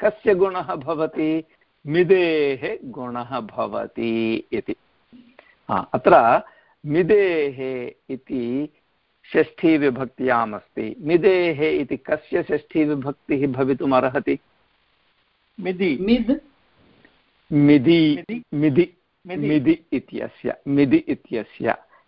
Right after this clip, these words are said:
Speaker 1: मिदि इति प्रातिपदिकं भवति चेत् तस्य षष्ठी एकवचनं भवति मिदेः। इदानीं मिदि इत्यस्य मित् योगः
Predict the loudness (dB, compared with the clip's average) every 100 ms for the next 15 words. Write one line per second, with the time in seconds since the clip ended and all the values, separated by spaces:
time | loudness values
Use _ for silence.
0 | _ 4 4 4 2 0 0 2 2 0
1 | -4 -6 -8 -8 -10 -10 -10 -8 -8 -6
2 | -6 -6 -6 -4 0 0 -2 -4 _ _
3 | _ -4 -4 -2 -4 -2 -2 -6 _ 2
4 | 4 4 4 2 4 2 0 -2 -2 -4
5 | -4 -4 -2 -2 -2 0 2 4 4 2
6 | 0 0 2 4 2 -2 _ _ _ _
7 | -6 2 4 4 0 -2 -2 -4 -8 -20
8 | _ -2 4 6 6 6 4 2 2 -2
9 | 0 0 0 -2 0 0 0 -4 -4 0
10 | 0 -2 -8 0 2 4 4 4 2 0
11 | -2 -2